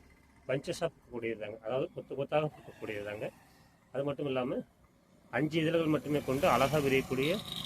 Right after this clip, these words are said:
ஒரு செம்பருத்தி பூராங்க. இதுலயும் பாருங்க, மொட்டு எந்த அளவுக்கு எடுத்துருக்காங்க, அடுத்த மொட்டு. செடி பார்த்தீங்கன்னா, ஒரு அடி தான் இருக்கும், ஆனா இந்த அளவுக்கு மொட்டு பூ எல்லாம் ஃபுல்லா வந்திருக்கு பாருங்க.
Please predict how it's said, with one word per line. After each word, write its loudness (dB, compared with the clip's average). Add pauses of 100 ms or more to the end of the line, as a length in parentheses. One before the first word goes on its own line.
(380)
ஒரு 0
செம்பருத்தி 0
பூராங்க. 0 (140)
இதுலயும் -2
பாருங்க, -2
மொட்டு 0
எந்த -4
அளவுக்கு -4
எடுத்துருக்காங்க, -10
அடுத்த -10
மொட்டு. -12 (3750)
செடி 2 (100)
பார்த்தீங்கன்னா, 8
ஒரு 6
அடி 4
தான் 8
இருக்கும், -10
ஆனா -2
இந்த -2
அளவுக்கு 0
மொட்டு -6
பூ 0
எல்லாம் -4
ஃபுல்லா -4
வந்திருக்கு -14
பாருங்க. -14